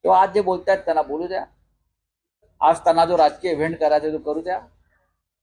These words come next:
विष्णूचे तेरावे अवतार जे भाजपने घोषित केले आहेत, ते प्रभू श्रीरामाला हात धरून मंदिरात नेतायत. हा, हे हिंदुत्व तुमचं?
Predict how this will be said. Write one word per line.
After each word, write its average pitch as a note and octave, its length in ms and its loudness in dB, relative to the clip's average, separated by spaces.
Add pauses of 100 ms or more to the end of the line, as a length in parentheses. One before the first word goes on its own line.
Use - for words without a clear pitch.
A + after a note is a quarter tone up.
(540)
विष्णूचे E3+ 560 -2
तेरावे E3 300 4
अवतार D#3+ 380 2
जे D#3+ 400 -4
भाजपने D#3+ 440 -8
घोषित C3 300 -10
केले E3 260 -2
आहेत, C#3+ 160 -2 (580)
ते D#3+ 60 0
प्रभू D#3+ 300 2
श्रीरामाला E3 440 4
हात D3 140 2 (100)
धरून E3 200 -4
मंदिरात D#3+ 480 2
नेतायत. D#3+ 340 0 (1080)
हा, G3 180 2
हे - 380 -8
हिंदुत्व F#3 460 2
तुमचं? C3+ 380 -8